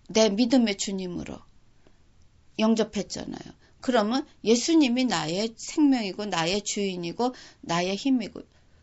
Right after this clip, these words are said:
모든 삶의 목적과 모든 그 방향과 그리고 그 삶의 때, 방법 다 예수님한테 있는 거예요. 자기에게 있지 않아요.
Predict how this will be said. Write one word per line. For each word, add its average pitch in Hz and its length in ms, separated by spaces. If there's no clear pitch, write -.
모든 339 380
삶의 277 400
목적과 180 600
모든 285 560
그 185 360
방향과 220 840
그리고 170 480
그 - 300
삶의 277 720
때, 277 360
방법 233 560
다 - 80
예수님한테 247 760
있는 - 240
거예요. - 200
자기에게 262 640
있지 208 340
않아요. - 340